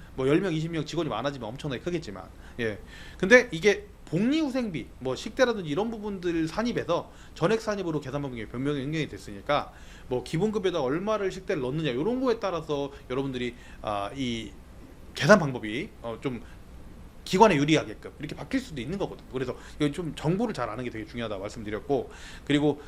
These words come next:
수습 감액 같은 경우에는 원래 가능했었는데, 예, 이것도 지금 일 년 이상 계약에서만 수습 감액이 되지만, 이게 그 직원들 뽑기가 쉽지 않으니까 이거는 좀 쉽지 않을 것 같고,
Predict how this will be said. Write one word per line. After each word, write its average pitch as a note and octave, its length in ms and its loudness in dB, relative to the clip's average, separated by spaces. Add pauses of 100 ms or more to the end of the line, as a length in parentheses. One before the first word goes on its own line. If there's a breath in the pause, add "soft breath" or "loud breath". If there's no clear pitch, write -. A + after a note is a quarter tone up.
(140 loud breath)
수습 D#4 300 0
감액 F3+ 300 0
같은 G3 260 0
경우에는 E3 440 0
원래 D3 380 2
가능했었는데, D#3 920 -4 (280 loud breath)
예, C3 40 2
이것도 F#3+ 500 2
지금 C3+ 200 -4
일 G#3+ 140 2
년 B3 160 2
이상 D3 240 -2
계약에서만 G#2+ 680 -6
수습 - 360 -10
감액이 B2 300 -2
되지만, G#2+ 420 -6
이게 D3+ 240 2 (360 loud breath)
그 B2 260 -2
직원들 A#3+ 400 2
뽑기가 - 240 -10
쉽지 - 220 -6
않으니까 G2 260 -8
이거는 D3 300 -2
좀 C3+ 120 -6
쉽지 - 220 -6
않을 G2+ 160 -4
것 G2+ 120 -8
같고, G#2+ 360 -6